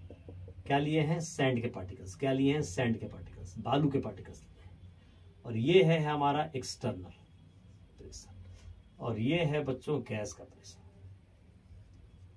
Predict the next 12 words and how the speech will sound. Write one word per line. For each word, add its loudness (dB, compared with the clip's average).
यहाँ 4
बच्चों 0
दोनों 4
बराबर 4
है, -8
बराबर 2
है 4
तो -4
कोई -4
खेल 0
नहीं 2
होगा, 4